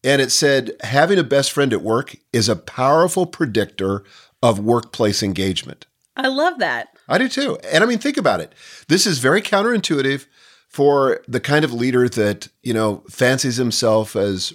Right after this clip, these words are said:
Speaker 1: rogue or a, a lone wolf, or "I'm gonna do it by myself." You know, the, what Jim
Speaker 2: Mm-hmm.
Speaker 1: Collins calls the genius in a thousand helpers.
Speaker 2: Mm-hmm.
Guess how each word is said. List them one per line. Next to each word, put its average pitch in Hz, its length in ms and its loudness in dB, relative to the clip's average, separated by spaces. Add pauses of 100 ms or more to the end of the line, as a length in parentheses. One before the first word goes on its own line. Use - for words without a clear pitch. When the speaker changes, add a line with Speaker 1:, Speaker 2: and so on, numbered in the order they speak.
Speaker 1:
rogue 117 560 2
or 92 180 -2
a, 87 200 -4 (400)
a 98 220 -2
lone 127 460 2
wolf, 120 440 0 (240)
or 107 520 2
"I'm 110 100 -4
gonna 120 140 2
do 120 160 2
it 123 80 -2
by 127 140 4
myself." 113 800 0 (280)
You 110 80 2
know, 107 180 4
the, 98 220 0 (160)
what 107 240 0
Jim 107 160 -2
Speaker 2:
Mm-hmm. 110 80 -2
Speaker 1:
Collins 113 300 2
calls 104 260 2
the 98 100 -6
genius 110 420 0
in 104 80 0
a 98 40 0
thousand 98 440 -2
helpers. 92 500 -4 (160)
Speaker 2:
Mm-hmm. 185 320 -14